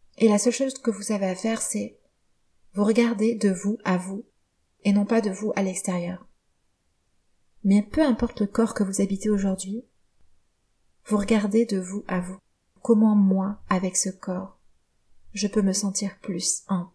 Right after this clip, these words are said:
paix ? Sans y mettre un moyen de comparaison avec ce que la société me renvoie.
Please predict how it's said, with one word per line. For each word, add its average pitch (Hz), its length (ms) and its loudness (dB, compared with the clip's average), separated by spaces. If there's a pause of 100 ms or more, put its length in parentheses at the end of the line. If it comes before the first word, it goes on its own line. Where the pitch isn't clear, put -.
paix ? 180 220 -4 (1600)
Sans 226 420 2
y 202 60 0
mettre 202 520 -4 (240)
un 190 100 -4
moyen 190 280 0
de 190 100 -2
comparaison 185 760 2
avec 175 260 -2
ce - 80 -8
que 190 80 -8
la 170 120 -2
société 180 400 -2
me 170 120 -2
renvoie. 170 400 -4